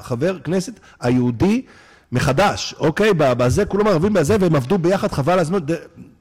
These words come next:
דב חנין הוא אדם, כידוע, שתרם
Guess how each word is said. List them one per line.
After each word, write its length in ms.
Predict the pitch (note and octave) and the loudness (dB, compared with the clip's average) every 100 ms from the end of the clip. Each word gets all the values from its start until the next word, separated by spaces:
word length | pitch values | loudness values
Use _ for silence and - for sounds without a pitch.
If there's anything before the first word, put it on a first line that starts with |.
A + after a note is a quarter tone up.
| - | -8
דב 160 | C#3+ | -6
חנין 200 | C3+ D3 | -2 0
הוא 120 | C#3 A2+ | 0 -2
אדם, 320 | B2+ C3 B2 - | -4 -6 -8 -10
כידוע, 420 | G#2+ G#2 C3 B2+ - - - _ _ - | -10 -4 -4 -4 -8 -20 -20 _ _ -16
שתרם 1000 | - G#2 - _ A2+ A2 C#3 B2 G#2 | -12 -10 -12 _ -4 0 0 0 -2